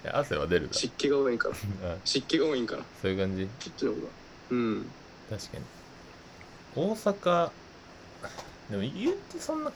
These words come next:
Speaker 1: 変わんないんじゃないの？なんだっけ、どこだっけ？
Speaker 2: うん。
Speaker 1: あのさ、新幹線降りたらなんかもうなんか違う匂いしたみたいなの言ってた時あったじゃん。
Speaker 2: あ、匂いする、匂いする。それはもういつでもすんだよ。
Speaker 1: それは大阪、なんだっけ、大阪帰った時にしたんだっけ？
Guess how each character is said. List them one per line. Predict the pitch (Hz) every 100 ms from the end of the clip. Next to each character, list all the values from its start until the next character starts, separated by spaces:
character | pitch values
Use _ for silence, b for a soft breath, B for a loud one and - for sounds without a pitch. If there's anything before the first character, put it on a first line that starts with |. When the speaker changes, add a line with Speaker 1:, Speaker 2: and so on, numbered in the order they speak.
| -
Speaker 1:
変 |
わ | 254
ん | 262
な | 254
い |
ん | 233
じ | 98
ゃ | 95
な |
い | 87
の？ | - -
な | 185
ん |
だ | 202
っ |
け、 | 117
ど | 117
こ | 320
だ | 131
っ |
け？ | 110 98
Speaker 2:
う | 90 95
ん。 |
Speaker 1:
あ | 92
の | 95
さ、 | 98 95 - - - B B -
新 | - 220 -
幹 | 247
線 | - 127
降 | 123
り | 120
た | 110
ら | 98
な | 120
ん |
か | 107
も | 98 98
う |
な | 98
ん | 95
か |
違 | 90 - 117 127 135
う | 127 - -
匂 | 127 135
い | 107
し | -
た | 131 139
み |
た | 101
い |
な | 117
の | 107
言 | 117
っ |
て | -
た | 107 92
時 | 92
あ | 92
っ |
た | 92
じ | 87
ゃ | -
ん。 |
Speaker 2:
あ、 | - 147 123
匂 | 170 226
い | 165
す | -
る、 | 151
匂 | 156 196
い |
す | 151 143
る。 | 127
そ | 160
れ | 226
は | 196
も | 147
う |
い |
つ | 160 170
で |
も | 170
す | 165 156
ん |
だ | 117
よ。 |
Speaker 1:
そ | 170
れ | 185
は | 180
大 | 185
阪、 | 185 - -
な | 151
ん |
だ |
っ | 104
け、 |
大 | 104 190
阪 | - - -
帰 |
っ | 202
た | 180
時 | 127 110
に | 92
し | -
た | 92
ん |
だ | 85
っ |
け？ | -